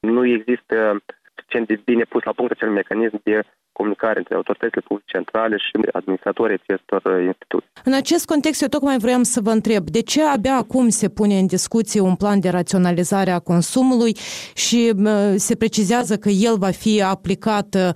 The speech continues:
Speaker 2: în perioada rece a anului? Uh, și vă întrebam de ce abia acum, pentru că, uh, despre faptul că Gazprom poate rezilia contractul, se știa încă din martie, când urma să fie făcut acel audit al datoriilor Moldova Gaz,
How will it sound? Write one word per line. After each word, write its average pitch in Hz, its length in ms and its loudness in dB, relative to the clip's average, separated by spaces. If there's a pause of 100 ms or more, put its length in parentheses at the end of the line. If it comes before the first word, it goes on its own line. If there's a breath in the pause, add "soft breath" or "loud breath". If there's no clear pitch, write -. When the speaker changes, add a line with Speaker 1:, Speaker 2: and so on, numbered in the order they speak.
(220 loud breath)
Speaker 2:
în 233 200 4
perioada 202 500 0
rece 202 320 0
a 180 160 2
anului? 269 440 2
Uh, - 720 0
și 262 160 0
vă 262 80 2
întrebam 285 320 2
de 269 80 4
ce 285 160 0
abia 277 280 2
acum, 320 720 2
pentru 302 260 2
că, 294 400 2
uh, 262 520 2
despre 247 420 0
faptul 294 400 0
că 262 120 0
Gazprom 247 600 0
poate 269 340 0
rezilia 214 460 2
contractul, 185 640 0
se 302 180 0
știa 302 260 0
încă 320 260 2
din 277 200 2
martie, 233 480 0
când 208 260 0
urma 226 300 2
să 240 160 -2
fie 233 220 0
făcut 214 340 -2
acel 214 340 0
audit 202 400 2
al 202 100 0
datoriilor 185 580 0
Moldova 180 460 0
Gaz, 285 280 0